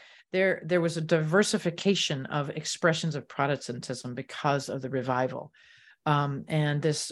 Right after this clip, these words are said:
revival in France del-, developed its own sort of language. They even called it the language of Canaan,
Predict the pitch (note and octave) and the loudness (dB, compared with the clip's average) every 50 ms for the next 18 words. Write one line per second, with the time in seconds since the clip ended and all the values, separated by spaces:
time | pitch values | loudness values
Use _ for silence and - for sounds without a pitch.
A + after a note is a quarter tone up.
0 | - - D3 D3+ D3+ C#3 C#3+ E3+ F3+ G3 A3 G#3 F#3 D3 C#3+ C#3 C3+ A#2+ - - | -8 -6 -2 -2 -2 0 0 2 4 4 4 4 2 0 -2 -2 -6 -6 -4 -4
1 | D3+ C#3+ C#3 D3+ - D3+ - E3+ F3 F#3 F3+ - E3+ D#3+ E3 C#3+ D#3 F#3+ G#3+ A3 | -4 -4 -4 -6 -6 -2 0 2 4 2 2 0 -2 -4 -4 0 2 4 4 4
2 | G#3+ G#3+ - D#3 D#3+ - - E3 F3+ F#3 F#3 F3+ E3 - - E3 D#3+ D#3 C#3 C3 | 2 0 -2 -4 -4 -4 -2 0 2 4 4 2 2 2 0 0 0 0 -2 -4
3 | C3 C3+ C#3+ D3+ D#3+ E3 D#3+ D#3+ C3 B2 B2 B2 C#3+ C#3 D3+ D#3 D#3 D3+ - - | -2 -2 0 0 0 0 -2 -4 -6 -8 -8 -6 -6 -4 -4 -4 -6 -4 -2 0
4 | D#3+ D#3+ C#3+ C3+ C3 - C3+ C#3+ D3 D#3+ G3 G3+ G3 G3 G3+ E3 D#3+ D3+ - - | 0 2 0 0 0 0 0 2 2 4 4 4 4 2 2 2 0 -2 -4 -8
5 | - - - E3+ E3 D#3 B2 - - - | -8 -4 -2 0 0 -2 -4 -6 -10 -16